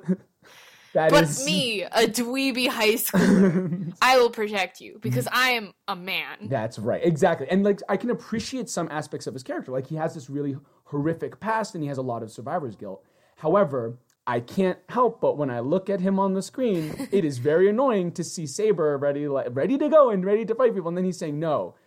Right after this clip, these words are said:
Speaker 1: you are just a small girl. I'm gonna fight for you. Don't fight anyone."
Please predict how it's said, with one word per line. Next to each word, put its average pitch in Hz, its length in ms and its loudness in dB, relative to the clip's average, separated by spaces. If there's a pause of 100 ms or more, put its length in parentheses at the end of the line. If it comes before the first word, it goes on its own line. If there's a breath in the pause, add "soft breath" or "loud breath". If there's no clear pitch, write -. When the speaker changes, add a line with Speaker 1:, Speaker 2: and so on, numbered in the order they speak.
Speaker 1:
you 214 140 2
are 170 100 6
just 127 420 -6
a 110 60 -18
small 165 400 0
girl. 147 420 2 (220 soft breath)
I'm 190 240 2
gonna 110 220 -4
fight 85 340 -14
for 80 80 -20
you. 78 300 -20 (280)
Don't - 340 0
fight 117 280 0
anyone." 90 460 -12